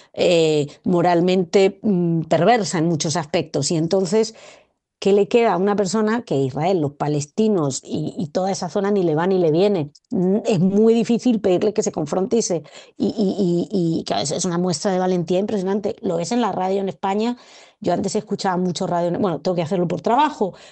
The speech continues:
pero antes lo hacía incluso por placer, algunas radios. Y he ido viendo como poco a poco esas radios han ido cambiándose,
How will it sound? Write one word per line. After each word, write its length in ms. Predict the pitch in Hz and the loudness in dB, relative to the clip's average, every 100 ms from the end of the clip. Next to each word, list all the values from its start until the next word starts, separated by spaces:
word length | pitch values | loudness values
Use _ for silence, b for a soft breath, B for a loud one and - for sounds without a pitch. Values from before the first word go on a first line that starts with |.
| B | B
pero 220 | 170 165 | 0 0
antes 260 | - 170 196 | 0 0 0
lo 80 | |
hacía 380 | 190 - 202 208 | 0 2 2 2
incluso 360 | - 160 180 185 | 0 -2 -2 -2
por 200 | 190 147 | -4 -2
placer, 400 | 170 147 202 160 | -4 -2 -2 0
algunas 340 | 156 175 151 | 0 0 -2
radios. 460 | 160 175 147 - - B B | 0 0 0 -4 -10 B B
Y 120 | - 165 | 0 4
he 20 | |
ido 180 | 165 185 | 6 6
viendo 320 | 185 202 208 | 6 4 2
como 220 | 208 160 | 2 2
poco 180 | 156 - | 0 -2
a 80 | 196 | -2
poco 160 | 185 | 0
esas 200 | 185 151 | 0 0
radios 280 | 165 165 170 | 0 0 0
han 80 | 170 | 2
ido 160 | 175 | 0
cambiándose, 760 | 170 180 202 202 214 214 - 254 | 0 2 2 4 2 2 2 0